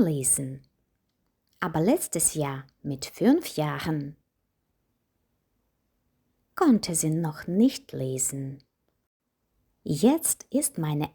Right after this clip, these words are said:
älteste Enkelin schon einundzwanzig und kann Auto fahren. Aber vor zwei Jahren konnte sie noch nicht Auto fahren.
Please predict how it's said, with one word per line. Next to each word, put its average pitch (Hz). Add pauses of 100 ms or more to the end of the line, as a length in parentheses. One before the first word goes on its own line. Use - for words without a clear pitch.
(140)
älteste 285 (100)
Enkelin 202
schon 156 (120)
einundzwanzig 226 (380)
und 143
kann 143 (100)
Auto 202
fahren. 143 (760)
Aber 269
vor 143
zwei 185
Jahren 151 (2250)
konnte 165
sie 170
noch -
nicht 226 (120)
Auto 139
fahren. 143